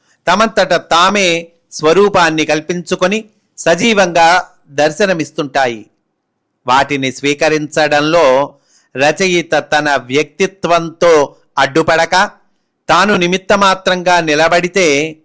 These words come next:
ఇటువంటి పాత్రలు ఎన్నో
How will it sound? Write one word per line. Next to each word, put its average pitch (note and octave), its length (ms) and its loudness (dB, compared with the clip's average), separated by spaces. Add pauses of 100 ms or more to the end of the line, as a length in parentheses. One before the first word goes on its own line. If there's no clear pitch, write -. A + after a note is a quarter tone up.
(480)
ఇటువంటి C#3 420 -4
పాత్రలు C3+ 960 -2 (360)
ఎన్నో D3+ 840 0